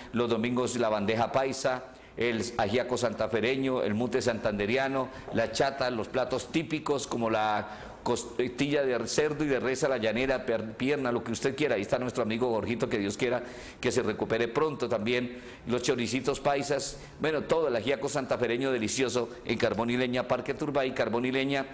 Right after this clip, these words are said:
diagonal a la iglesia La Consolata del Mutis, Carbón y Leña también en la entrada del poblado Girón y Carbón y Leña en el centro comercial de La Cuesta. Saludos para Boris, para César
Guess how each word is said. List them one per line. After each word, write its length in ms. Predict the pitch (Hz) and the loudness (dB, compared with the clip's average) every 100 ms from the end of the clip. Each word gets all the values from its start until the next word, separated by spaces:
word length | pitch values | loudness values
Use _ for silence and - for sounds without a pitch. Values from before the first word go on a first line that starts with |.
| - - - | -14 -14 -6
diagonal 380 | 127 131 117 131 | 2 2 4 4
a 80 | 131 | 2
la 80 | 123 | 2
iglesia 300 | 110 123 135 | 2 2 2
La 100 | 120 | 2
Consolata 500 | 110 95 107 113 139 | 0 0 2 2 2
del 120 | 139 | 2
Mutis, 320 | 139 117 131 | -2 -2 -2
Carbón 320 | 135 107 127 | 0 0 0
y 40 | 135 | 0
Leña 240 | 135 139 | 0 0
también 540 | 131 107 117 131 131 - - | 0 2 2 0 -2 -10 -10
en 140 | - 127 | -2 0
la 60 | |
entrada 320 | 120 110 135 135 | 0 2 2 2
del 100 | 135 | 0
poblado 460 | 123 120 131 143 | 0 2 2 2
Girón 340 | 143 147 143 - | 2 2 0 -2
y 120 | 156 | -2
Carbón 320 | 147 135 143 | 0 0 0
y 80 | 139 | 0
Leña 220 | 131 131 | 0 2
en 60 | 120 | 0
el 80 | 95 | 0
centro 300 | 123 113 110 | 0 0 0
comercial 560 | 104 90 - 113 110 - - - | 0 0 2 2 2 -6 -16 -4
de 80 | 113 | 0
La 120 | 113 | 2
Cuesta. 320 | 104 113 - 104 | 2 0 0 0
Saludos 340 | 120 156 160 | 2 2 0
para 180 | 147 123 | 2 2
Boris, 460 | 127 175 139 - - - - - - | 2 2 -2 -8 -12 -18 -20 -18 -2
para 220 | 120 117 | 0 2
César 500 | 180 190 165 98 | 2 0 0 -2